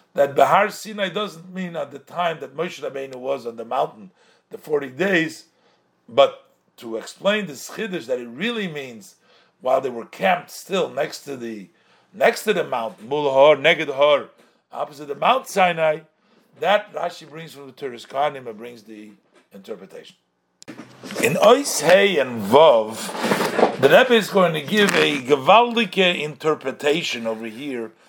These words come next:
in the words of Rashi to show that the Toras Kohanim learns that Bahar Sinai means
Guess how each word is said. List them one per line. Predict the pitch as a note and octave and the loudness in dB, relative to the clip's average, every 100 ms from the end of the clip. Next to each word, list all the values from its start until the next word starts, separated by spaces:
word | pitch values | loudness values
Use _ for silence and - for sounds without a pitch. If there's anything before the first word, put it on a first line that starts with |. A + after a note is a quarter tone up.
| _ _ _ | _ _ _
in | A2+ | -12
the | B2 | -12
words | C3 F3+ F#3+ C#3 | -8 -6 -6 -6
of | C3+ | -10
Rashi | C3 C3+ C3 B2+ F#2+ E2 F#2+ _ _ _ _ _ _ _ _ _ _ _ _ _ _ _ _ | -2 0 0 -2 -10 -16 -20 _ _ _ _ _ _ _ _ _ _ _ _ _ _ _ _
to | - | -16
show | D#3 - A3 B3+ A#3+ D#3+ D3 D#3 - _ _ _ - | -10 -2 6 8 8 6 -2 -8 -16 _ _ _ -8
that | C3 D3+ C#3 | 2 2 2
the | E3 | -6
Toras | - A3+ B3+ A#3+ - | 0 2 4 4 2
Kohanim | - D#3 C#3+ D3+ F#3 F#3+ C#3 B2+ C#3+ A2+ _ _ _ _ _ _ _ _ _ _ _ _ _ _ _ - | -6 -10 -8 -2 0 0 -6 -10 -16 -20 _ _ _ _ _ _ _ _ _ _ _ _ _ _ _ -6
learns | D3+ F3 B3 A#3 A3+ A3 F3+ | 4 8 8 6 2 -4 -6
that | - D#3+ D#3 | -2 -2 0
Bahar | C#3+ E3 G3 G3+ | 2 4 4 2
Sinai | - - G3+ G3 F#3+ F#3 F3+ | -4 -14 -10 -2 2 2 2
means | F3+ D#3 E3+ E3+ E3+ E3+ E3 - - - | -6 -10 -10 -10 -10 -12 -16 -18 -20 -20